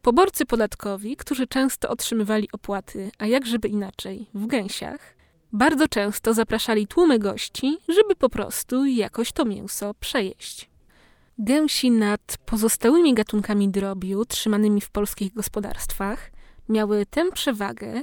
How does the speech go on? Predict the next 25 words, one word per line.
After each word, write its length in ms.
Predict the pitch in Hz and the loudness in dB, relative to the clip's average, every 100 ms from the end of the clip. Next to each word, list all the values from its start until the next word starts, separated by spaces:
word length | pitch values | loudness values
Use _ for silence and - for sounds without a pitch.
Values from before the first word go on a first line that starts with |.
| 311 | -6
że 260 | 220 220 | -2 0
były 340 | 277 208 196 240 | 2 2 2 -2
bardzo 520 | 214 - - 196 196 | -4 -6 -8 -8 -8
wszechstronne. 800 | - - - - 254 208 190 - _ _ _ - - _ _ _ | -6 -6 -6 -4 0 0 -2 -8 _ _ _ -20 -20 _ _ _
Nie 180 | 226 226 | 2 6
tylko 300 | 370 349 311 | 8 8 6
ich 200 | 240 214 | 2 0
wrzask 640 | 202 196 196 196 - - | -2 -2 -4 -4 -6 -4
działał 360 | 208 220 220 214 | -2 2 4 4
jak 280 | 202 202 - | 2 -2 -6
skuteczny 520 | - 214 220 - 226 | -6 -2 -2 0 -2
alarm, 540 | - 196 190 190 220 233 | -2 -6 -6 -6 -4 -4
a 260 | - 202 190 | -2 -2 0
mięso 440 | 196 214 220 - | 0 2 0 -2
nadawało 400 | 208 202 196 196 | -2 -2 -2 -6
się 140 | 196 202 | -6 -8
do 80 | 202 | -8
pieczenia. 580 | - - - 190 208 302 _ _ - _ _ 220 | -10 -10 -10 -8 -8 -10 _ _ -20 _ _ 4
Były 260 | 269 339 | 8 8
one 220 | 285 262 | 8 6
również 440 | 247 233 233 220 - | 6 6 6 4 2
źródłem 680 | 208 - 214 220 214 208 | 0 2 2 4 4 2
szeroko 440 | 208 - 214 247 220 | 0 0 0 0 -2
wykorzystywanego 840 | 214 208 196 - 202 208 196 196 | -2 -2 -2 0 0 2 0 -4
tłuszczu 640 | - - 196 - - 233 | -8 -4 -4 -4 -4 0